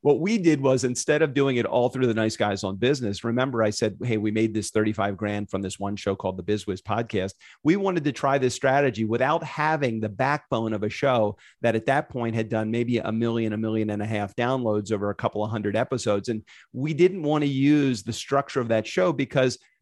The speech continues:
you coming to me as a brand new podcaster would say, "Well, of course it worked for you. You have a million <laughs> downloads and, you know, and you have two hundred episodes." Well, how about if I say to you, "Jeff, this worked for me. I had no downloads. I had no ep-,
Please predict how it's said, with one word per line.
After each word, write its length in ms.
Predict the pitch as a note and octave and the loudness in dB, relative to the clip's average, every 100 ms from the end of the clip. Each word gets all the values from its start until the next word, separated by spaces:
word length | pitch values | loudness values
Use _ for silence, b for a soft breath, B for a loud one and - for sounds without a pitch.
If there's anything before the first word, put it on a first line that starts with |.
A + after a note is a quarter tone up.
| _ | _
you 260 | B2 E3 G#3 | -4 -2 0
coming 320 | F3+ D#3+ C#3+ | 0 0 0
to 60 | C#3 | 2
me 120 | D3 | 2
as 140 | C3 | 0
a 40 | A2+ | 0
brand 260 | A#2+ B2 | 0 2
new 100 | A#2+ | 0
podcaster 640 | - D#3 D#3+ - A#2+ - A2 | -2 -4 -2 0 -2 0 -2
would 160 | A2 | -2
say, 240 | - A2 G#2 | 0 0 0
"Well, 400 | D3+ C3 - _ _ - | 2 2 0 _ _ -6
of 140 | - | -6
course 320 | - A3+ - | 2 2 4
it 60 | A2+ | 2
worked 240 | A#2 A2 | 2 0
for 100 | - | -2
you. 240 | A2+ E3 E3 | 4 6 6
You 200 | C3+ F3 | 6 4
have 120 | F3 | 4
a 80 | B2+ | 4
million 380 | C#3 B2 D3+ C3 | 2 4 2 2
<laughs> 120 | E3+ | 4
downloads 560 | E3 D#3+ C#3+ C3+ C3+ | 4 6 8 8 6
and, 160 | B2+ A#2 A#3 A3+ G#3 | 2 2 -6 -6 2
you 80 | E3+ | 6
know, 240 | C3+ C3+ | 8 6
and 120 | C#3+ | 8
you 120 | D#3+ | 6
have 140 | D3+ C#3 | 6 4
two 160 | E3 | 4
hundred 260 | D#3 C#3 C#3+ | 6 6 6
episodes." 480 | F3+ E3+ A#2+ G#2+ - _ - | 4 4 2 2 0 _ -4
Well, 120 | D3+ | -2
how 100 | F#3 | 0
about 200 | G#3+ A3+ | 2 2
if 120 | G#3+ | 2
I 80 | F3+ | 0
say 240 | - E3+ E3 | 2 0 0
to 140 | D#3+ | 0
you, 280 | D3 C3+ B2 _ _ - | 0 0 -2 _ _ 0
"Jeff, 260 | C#3+ C#3+ | 0 0
this 180 | C#3 - | -4 -2
worked 260 | D3 - - | -4 -4 -4
for 80 | |
me. 340 | A#2 C3+ B2 G#2+ A2+ | -2 0 0 -2 -2
I 80 | |
had 240 | A2+ G#2+ F#2+ | -2 -2 -4
no 240 | A2 C#3 | 0 0
downloads. 520 | C#3+ A#2+ A2+ A2 G#2+ - | 2 0 0 0 -2 -2
I 80 | A2 | -2
had 220 | A2 A2 | -2 -2
no 300 | G#2+ A#2 C#3 | 0 2 2
ep-, 260 | - B2+ | 0 -4